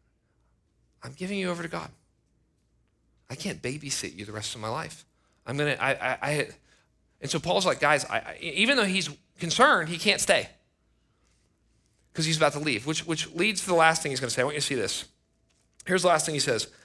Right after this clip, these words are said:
"I coveted no one's silver or gold or apparel. You yourselves know that these hands ministered to my necessities and to those who were with me. In all things, I have shown you that by working hard in this way, we must help the weak." Paul probably means the poor.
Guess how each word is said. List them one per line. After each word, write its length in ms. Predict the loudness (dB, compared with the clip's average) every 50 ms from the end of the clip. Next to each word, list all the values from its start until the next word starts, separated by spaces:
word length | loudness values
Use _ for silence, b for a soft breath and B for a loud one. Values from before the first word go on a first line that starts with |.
| b b b
"I 120 | 0 0
coveted 580 | 0 2 4 4 4 6 4 4 2 2 0 2
no 200 | 0 0 2 2
one's 260 | 2 0 0 0 -2
silver 520 | -2 0 0 2 2 2 2 2 0 0 0
or 240 | -2 -2 -4 -4
gold 480 | -2 -2 0 2 4 4 4 2 0 0 -2
or 240 | -2 0 0 0 -2
apparel. 560 | -4 -6 -8 -6 -4 -2 -2 -2 -4 -6 -8 -16 _ _ _ _ _ _ _ _ _ _ _ _ _ _ _ _ _ _ _ _ _ _ _ _ _ _ _ _ _ _ _ _ _ _ _ _ _ _ _ _ _
You 160 | 0 2 2
yourselves 560 | 4 6 4 4 4 4 4 4 4 4 2
know 160 | 2 2 2
that 140 | 2 0 -2
these 220 | -4 -2 -2 -2 0
hands 280 | 0 0 0 0 -2
ministered 400 | -2 -2 -2 -2 -2 -2 -2 -2
to 60 | -2
my 140 | 0 0 0
necessities 600 | 0 0 0 0 0 0 -2 -4 -4 -4 -4 -4
and 80 | -4 -6
to 100 | -6 -2
those 260 | 0 0 0 0 -2
who 80 | -2 -2
were 80 | -2
with 260 | -2 -2 -4 -4 -6
me. 180 | -6 -4 -2 -2
In 100 | -2 0
all 220 | 0 0 0 0
things, 400 | -2 -2 -4 -6 -6 -4 -4 -2
I 80 | -2 -2
have 180 | -2 -2 -4 -4
shown 360 | -4 -2 0 0 0 0 0
you 100 | -2 -2
that 140 | -2 -2 -2
by 120 | -2 -2
working 440 | 0 0 -2 -2 -2 -4 -8 -8 -6
hard 300 | -2 0 0 2 2 0
in 140 | -4 -8 -8
this 240 | -6 -6 -6 -6
way, 180 | -4 -4 -4 -4
we 160 | -4 -4 -6
must 340 | -6 -6 -6 -6 -6 -6 -8
help 340 | -4 -2 -2 -2 -2 -4 -8
the 120 | -12 -12
weak." 380 | -10 -8 -8 -8 -8 -8 -10 -14
Paul 200 | -10 -8 -8 -8
probably 240 | -6 -4 -6 -6 -6
means 260 | -8 -10 -12 -12 -14
the 60 | -14
poor. 360 | -14 -12 -10 -10 -10 -10 -16